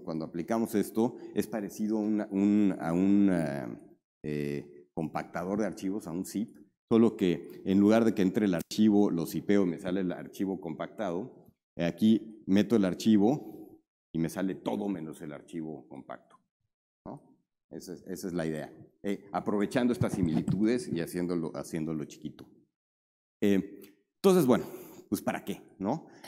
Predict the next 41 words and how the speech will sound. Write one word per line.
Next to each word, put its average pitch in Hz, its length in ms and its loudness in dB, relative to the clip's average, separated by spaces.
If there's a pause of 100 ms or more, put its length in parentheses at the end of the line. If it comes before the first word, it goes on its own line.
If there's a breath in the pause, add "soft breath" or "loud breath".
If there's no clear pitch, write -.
(220 loud breath)
Eh, 101 460 4 (240)
hay, 120 340 6 (120)
hay, 113 280 4
hay 113 160 2
varias 110 300 0
cosas, 113 280 -2
hay 104 100 -2
gente 104 200 0
que - 60 -16
está 98 140 -10
usando 90 360 -8
esto 87 220 -12
para 73 160 -16
hacer 87 200 -10
minería 82 440 -8
de 80 80 -10
datos 80 440 -10
de, 67 180 -12
de 69 200 -14
lo 71 160 -10
que 76 100 -10
no 87 200 -4
está 82 320 -8
en 80 60 -10
su 69 160 -14
base, 90 500 -6
etcétera. 117 460 -6
En 82 120 -2
eso 85 160 -4
no 85 100 -2
me 87 80 0
voy 90 120 2
a 95 60 2
meter 123 360 2
porque - 240 -14 (240)
ni 78 140 -10
siquiera 87 240 -4
lo 87 80 0
he - 20 -2
hecho 92 140 -2
yo, 101 240 4